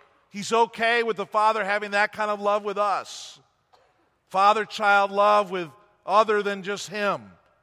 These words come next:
He's okay in sharing that. The prodigal son's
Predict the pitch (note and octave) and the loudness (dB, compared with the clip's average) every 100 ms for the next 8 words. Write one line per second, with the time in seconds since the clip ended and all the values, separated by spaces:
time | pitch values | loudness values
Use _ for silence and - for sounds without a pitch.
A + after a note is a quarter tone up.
0 | _ _ F#3 E3+ G#3 G#3+ F3+ G3+ G3 F#3 | _ _ -14 -4 -2 -2 -4 -6 -6 -10
1 | G3 G3+ G3+ F#3 D#3 C3 G2 - _ _ | -8 -6 -6 -6 -6 -6 -8 -16 _ _
2 | _ _ _ - D3 G3+ G#3 G#3 F#3+ - | _ _ _ -20 -8 2 2 2 -6 -6
3 | A3 A#3 A3 F3+ | -2 -2 -6 -14